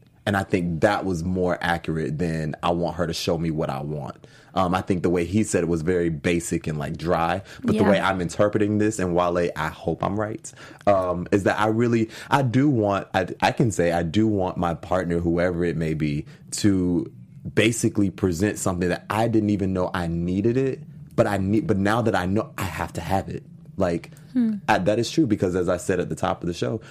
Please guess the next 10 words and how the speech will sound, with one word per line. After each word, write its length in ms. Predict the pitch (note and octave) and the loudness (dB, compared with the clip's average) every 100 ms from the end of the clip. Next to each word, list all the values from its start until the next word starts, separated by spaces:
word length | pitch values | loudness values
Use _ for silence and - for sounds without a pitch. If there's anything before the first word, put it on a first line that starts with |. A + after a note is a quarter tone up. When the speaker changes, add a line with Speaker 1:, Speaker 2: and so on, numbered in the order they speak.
| - | -2
Speaker 1:
this 200 | D3 A#3+ | 0 2
is 140 | G#3 C3 | 0 2
something 320 | F#2 F#2 F2 | 0 0 0
I 60 | |
haven't 280 | F2 E2+ D#2+ | 2 0 0
really 180 | E2 D#2+ | -2 0
given 220 | D#2 D#2 | -2 -4
much 200 | D#2 C#2+ - | -4 -6 -8
thought 340 | - D2 - | -4 -4 -4
to. 280 | - C#2 - | -8 -6 -8